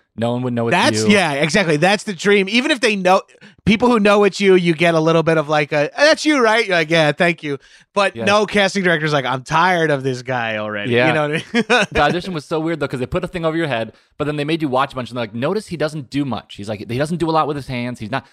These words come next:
Speaker 1: don't overdo it." And so, like, when you watch him, he does, like, nothing. He just stands there 'cause it's all voiceover. But you can't, you feel weird auditioning just standing still. <laughs> You
Speaker 2: Yeah,
Speaker 1: know?
Speaker 2: how
Speaker 1: So
Speaker 2: do you just, like, that's just, like, they're looking at your, that's so awful 'cause they're just like,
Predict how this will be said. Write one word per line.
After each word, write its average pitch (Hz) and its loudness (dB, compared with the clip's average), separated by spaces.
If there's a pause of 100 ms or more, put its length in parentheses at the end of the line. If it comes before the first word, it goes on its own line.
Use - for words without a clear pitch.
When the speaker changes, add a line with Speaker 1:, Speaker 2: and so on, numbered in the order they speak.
(140)
Speaker 1:
don't 139 -2
overdo 127 -4
it." 117 -6 (220)
And 127 -6
so, 139 -2
like, 123 -2 (200)
when 139 -6
you 135 -2
watch 170 -2
him, 123 -8
he 123 -8
does, 120 -2
like, 104 -4
nothing. 110 -8 (140)
He 120 -12
just 120 -6
stands 120 -6
there 98 -6
'cause 120 -8
it's 95 -14
all 110 2
voiceover. 104 -8 (400)
But 139 -4
you 135 -6
can't, 175 -6 (420)
you 165 -2
feel 170 -2
weird 147 -2
auditioning 127 -4
just 127 -10
standing 117 -8
still. 127 -6 (120)
<laughs> - -16
You 175 -2
Speaker 2:
Yeah, 127 -4
Speaker 1:
know? 208 2
Speaker 2:
how 196 2
Speaker 1:
So 220 2
Speaker 2:
do 240 4
you 220 4
just, 185 2
like, 165 0
that's 196 -2
just, 139 -4
like, 131 -4
they're 160 2
looking 143 -2
at 123 -2
your, 110 -2
that's 139 0
so 131 4
awful 117 2
'cause 110 0
they're 120 4
just 117 0
like, 110 0